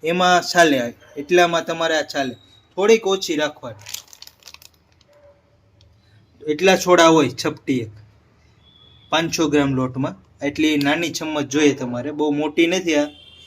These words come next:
એવડી ચમચ રાખવાની. જો આ પાંચ, છ ગ્રામ છે એમાં પાંચ ગ્રામ હોય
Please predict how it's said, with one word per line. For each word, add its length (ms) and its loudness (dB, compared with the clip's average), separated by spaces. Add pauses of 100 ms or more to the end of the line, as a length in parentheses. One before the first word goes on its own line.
(240)
એવડી 240 0
ચમચ 420 -4
રાખવાની. 380 -12 (580)
જો 100 0
આ 40 2
પાંચ, 460 -2
છ 20 6 (160)
ગ્રામ 260 4
છે 120 2
એમાં 260 0
પાંચ 260 4
ગ્રામ 260 4
હોય 200 -2